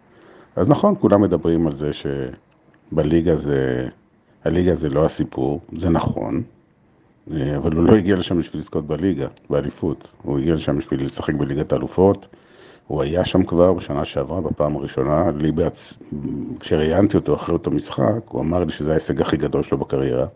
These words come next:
יותר מכל האליפויות שהוא זך-, בהן, הוא זכה. אה, והוא יודע מה זה.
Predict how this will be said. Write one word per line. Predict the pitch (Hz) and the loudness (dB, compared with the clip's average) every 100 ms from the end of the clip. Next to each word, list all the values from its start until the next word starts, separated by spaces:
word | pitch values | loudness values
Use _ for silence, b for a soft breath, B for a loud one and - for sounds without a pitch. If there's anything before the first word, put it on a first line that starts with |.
| B B B B | B B B B
יותר | - - 92 | -2 2 4
מכל | 85 95 80 | 6 4 4
האליפויות | 69 - 71 71 | 0 -2 -4 -4
שהוא | - 65 | -6 -6
זך-, | 69 - - | -6 -10 -6
בהן, | 67 104 - _ _ - | -6 -6 -10 _ _ -6
הוא | 131 | -2
זכה. | 67 69 62 - _ _ B B B B B B B B B 85 | 0 2 2 -2 _ _ B B B B B B B B B 2
אה, | 85 82 85 85 82 82 82 80 B B B B | 4 6 4 4 4 4 2 0 B B B B
והוא | 80 80 | -6 -2
יודע | 71 98 101 | 0 4 4
מה | 78 | 4
זה. | - | -2